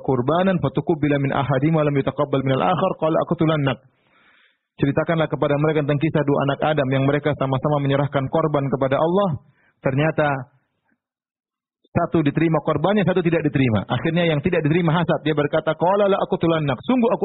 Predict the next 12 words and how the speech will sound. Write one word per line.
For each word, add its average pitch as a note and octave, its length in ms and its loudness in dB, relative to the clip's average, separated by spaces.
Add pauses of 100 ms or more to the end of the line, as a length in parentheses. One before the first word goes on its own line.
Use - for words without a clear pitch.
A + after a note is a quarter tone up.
akan A3 160 2
bunuh B3 240 2
engkau." F#3 240 0 (1200)
Akhirnya D3 400 0
dia G3 40 0
bunuh. B3 240 2 (920)
Inilah D4 380 2 (180)
manusia A#3 480 2
pertama D#4 480 0
yang B3+ 80 2
melakukan C4 320 2
pembunuhan. E3 420 2